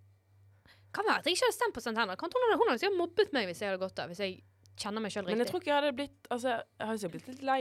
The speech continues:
Speaker 2: meg, men jeg tror kanskje jeg hadde likt det også.
Speaker 1: Ja, men du har jo problemer, vet du.
Speaker 2: Ja, ja. Men nei, jo, kanskje Santana og Finn, da. Jeg hadde stemt på de. Kanskje joine dem, faktisk.
Speaker 1: Ja.
Speaker 2: Hvis det er lov å gå utenfor, ehm,
Speaker 1: Det må jo være det når det var Karofsky og Kurt som vant. Så er det noen som har stemt utenfor parene.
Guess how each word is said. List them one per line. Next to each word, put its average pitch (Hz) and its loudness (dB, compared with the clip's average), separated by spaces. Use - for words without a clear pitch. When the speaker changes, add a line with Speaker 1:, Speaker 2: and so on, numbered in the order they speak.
Speaker 2:
meg, 151 -4
men 147 -4
jeg 170 -8
tror - -8
kanskje 147 -8
jeg 185 -2
hadde 233 -4
likt 247 -8
det - -12
også. 165 -12
Speaker 1:
Ja, 233 -12
men 208 -12
du 208 -8
har 202 -6
jo 196 -20
problemer, 202 -16
vet - -20
du. - -20
Speaker 2:
Ja, 180 8
ja. 202 4
Men 254 4
nei, 330 8
jo, 359 4
kanskje 330 6
Santana 269 0
og 202 -2
Finn, 175 -4
da. 185 -4
Jeg - -16
hadde 208 -6
stemt 208 -6
på 190 -6
de. 165 -2
Kanskje 214 -6
joine 190 0
dem, 180 -2
faktisk. 156 -8
Speaker 1:
Ja. 277 2
Speaker 2:
Hvis 196 -8
det 196 6
er 185 2
lov 180 2
å 165 -4
gå 170 -2
utenfor, 165 -4
ehm, 160 -6
Speaker 1:
Det 349 0
må 415 6
jo 214 4
være 196 4
det 392 4
når 294 4
det 226 0
var 220 6
Karofsky 220 -4
og 165 -8
Kurt 202 -4
som 175 -14
vant. 151 -12
Så - -8
er 294 4
det 359 2
noen 285 2
som 294 2
har 233 -2
stemt 247 4
utenfor 196 -6
parene. 175 -4